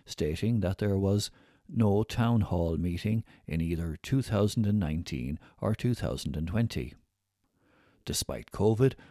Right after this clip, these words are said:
there were no webinars or postal drops,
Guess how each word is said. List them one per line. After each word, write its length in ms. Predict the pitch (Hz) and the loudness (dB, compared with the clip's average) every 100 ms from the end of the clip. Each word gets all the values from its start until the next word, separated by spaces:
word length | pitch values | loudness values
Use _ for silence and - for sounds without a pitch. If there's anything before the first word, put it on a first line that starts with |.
| - | -8
there 140 | - 92 | -4 -2
were 160 | 85 | 0
no 240 | 85 98 98 | 0 0 0
webinars 720 | 95 98 101 110 120 123 - | 0 2 2 4 4 2 0
or 100 | 113 | -4
postal 520 | - 101 82 - 87 | -2 -2 -2 -2 -2
drops, 460 | 95 104 110 - - | 0 2 0 -2 -12